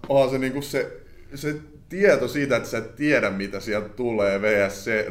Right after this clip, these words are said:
rewardi, mikä sieltä tulee, niin se on paljon niinku, se on se idea siinä. Koska se rewardi on aina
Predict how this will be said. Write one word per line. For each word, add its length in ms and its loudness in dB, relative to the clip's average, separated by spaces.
rewardi, 600 4
mikä 260 -4
sieltä 260 -2
tulee, 480 0
niin 120 -12
se 140 -4
on 160 0
paljon 360 4
niinku, 360 -6
se 120 -4
on 120 2
se 60 -2
idea 320 0
siinä. 420 -10
Koska 200 -12
se 120 0
rewardi 520 2
on 100 0
aina 160 0